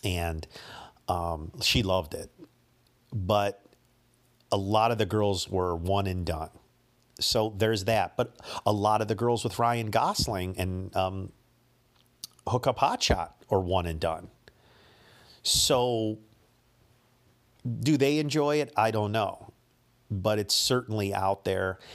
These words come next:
He, Max certainly influenced a lot of porn, today's porn, a lot of the hardcore stuff.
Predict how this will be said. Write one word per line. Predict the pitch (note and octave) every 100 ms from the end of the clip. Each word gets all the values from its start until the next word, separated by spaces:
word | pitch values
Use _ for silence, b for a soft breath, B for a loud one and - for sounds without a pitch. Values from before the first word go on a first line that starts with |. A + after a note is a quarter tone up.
| B -
He, | A2+ A2+ -
Max | A2 A#2+ C3 - -
certainly | - - - E3+ D3+ A#2+ A2+
influenced | A2 G#2+ - F#2+ F2 F2 - B B B B B -
a | G#2
lot | G2+ F#2+ G2+ A2 G#2+
of | G2+ E2+ -
porn, | - G#2 F#2+ E2 E2 - -
today's | - F2+ F2+ F2 D#2+
porn, | - F#2 E2+ E2 F2+
a | F#2
lot | F2 F2+ G2 G#2
of | G2
the | F#2
hardcore | F#2+ F#2+ F2 F#2+ E2+
stuff. | - - F2 E2+ -